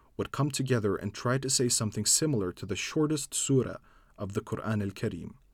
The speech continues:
they would not achieve it. In fact, the eloquent, literary poets of Arabia assembled and strove very hard,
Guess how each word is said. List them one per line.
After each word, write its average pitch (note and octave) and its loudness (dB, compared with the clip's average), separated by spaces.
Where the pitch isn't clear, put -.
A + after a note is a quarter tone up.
they A#2 4
would G#2+ 0
not A#2 2
achieve G2 -2
it. - -12
In G#2+ -2
fact, - -2
the - 0
eloquent, B2 0
literary G#2+ 4
poets A2 0
of F#2+ -4
Arabia F#2+ 2
assembled G2 0
and F2+ -4
strove A#2 2
very A2 4
hard, - -8